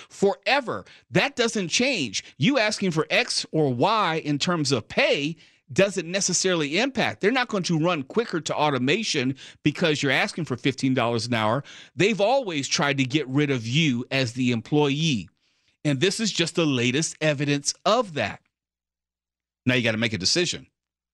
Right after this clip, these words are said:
Moving forward, are you going to continue to fight for, let's say, sixteen or seventeen dollars an hour, or are you going to take stock of reality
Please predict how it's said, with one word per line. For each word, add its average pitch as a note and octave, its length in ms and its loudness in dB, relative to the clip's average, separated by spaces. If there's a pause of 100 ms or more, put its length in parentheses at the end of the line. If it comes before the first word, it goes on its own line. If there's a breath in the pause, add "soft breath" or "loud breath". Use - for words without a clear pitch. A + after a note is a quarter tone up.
(840)
Moving B2+ 280 2
forward, C#3+ 520 0
are G#2+ 100 -4
you A#2+ 140 0
going B2 240 0
to - 140 -6
continue B2+ 460 0
to G#2+ 120 -6
fight A#2 380 0 (180)
for, A2 300 -2
let's A#2+ 160 0
say, G#2 320 -2 (160 soft breath)
sixteen A#2+ 680 -4
or E2 140 -10
seventeen D#3 580 0
dollars F#2+ 340 -2
an G#2+ 80 -2
hour, F#2+ 280 -2 (320 loud breath)
or D3 200 2
are C#3 140 -2
you C#3 160 0
going C#3+ 300 0
to D#3 180 -2
take C3+ 280 -2
stock G2+ 420 -2
of G#2 180 -6
reality A2 640 0